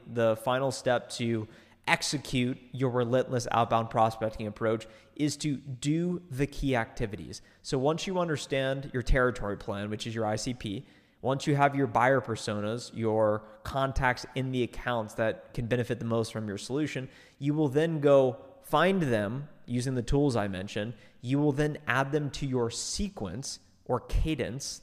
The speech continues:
Those words are used interchangeably. This is a combination of tasks over a predefined number of days, typically cold calls and cold emails. I use Apollo as my sequencer.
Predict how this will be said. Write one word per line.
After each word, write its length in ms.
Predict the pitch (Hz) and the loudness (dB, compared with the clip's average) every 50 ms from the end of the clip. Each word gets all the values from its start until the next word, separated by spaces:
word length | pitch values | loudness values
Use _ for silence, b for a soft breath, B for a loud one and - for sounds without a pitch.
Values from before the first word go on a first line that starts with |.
| _ - | _ -6
Those 200 | - 123 123 120 | -4 -4 -4 0
words 240 | 135 135 135 120 127 | 0 0 0 0 0
are 60 | 120 | -2
used 220 | 117 120 120 113 | 0 0 -2 -2
interchangeably. 720 | 120 107 104 95 - - 123 127 123 110 - 101 98 101 101 B B B B B B B | -2 -4 -4 -6 -4 -4 -4 -4 -4 -6 -6 -8 -8 -8 -8 B B B B B B B
This 220 | 123 131 127 - | -2 0 0 0
is 100 | 139 123 | 0 -2
a 40 | 127 | -2
combination 1000 | - - - 135 131 135 120 123 123 120 120 123 123 117 - - 131 123 127 120 B B B B B _ - | -2 -2 2 2 2 2 2 2 0 0 0 0 0 0 -2 -2 -4 -4 -6 -8 B B B B B _ 0
of 420 | 107 113 117 113 110 98 - - | 2 4 4 4 2 0 0 2
tasks 680 | - - - 123 123 123 123 127 - - - - - - - - | 2 2 4 4 4 2 2 -2 -6 -8 -6 -6 -6 -8 -6 -2
over 320 | 131 127 120 113 120 120 | -2 -2 0 0 2 0
a 40 | 117 | 0
predefined 640 | 113 - - - 135 127 117 110 - 123 113 117 113 | 0 -4 -4 -4 -4 -2 -2 -2 -2 0 0 0 0
number 300 | 110 104 107 107 107 98 | -2 -4 -4 -4 -4 -4
of 120 | 98 98 | -4 -2
days, 360 | - 113 120 127 139 135 - B B B B B | -2 0 2 2 0 -2 -4 B B B B B
typically 400 | - 170 170 180 170 - 170 143 | -2 0 0 0 -2 0 -2 -2
cold 340 | - - - 143 143 139 - | -2 0 0 0 0 0 0
calls 320 | - 143 135 139 135 - - | 2 4 4 4 4 2 -2
and 100 | 123 113 | -8 -8
cold 300 | - - - 120 120 107 | -8 -4 0 0 0 0
emails. 500 | - - 107 104 98 85 64 62 - - - B B B B B B | 0 -4 -6 -6 -6 -8 -10 -12 -14 -16 -18 B B B B B B
I 120 | B - 139 | B 0 2
use 260 | 147 151 156 139 123 | 2 2 2 2 0
Apollo 640 | 127 - - - 131 131 135 143 147 147 147 143 - - | -2 -4 0 4 4 4 6 6 4 2 2 -2 -4 -2
as 180 | 123 123 117 | -2 -2 -2
my 160 | 123 120 117 123 | -2 -2 -2 -2
sequencer. 760 | - - - 131 - 147 135 120 - - 143 131 131 131 | -4 -4 -6 -6 -4 -4 -4 -4 -2 -2 -2 -2 -2 -4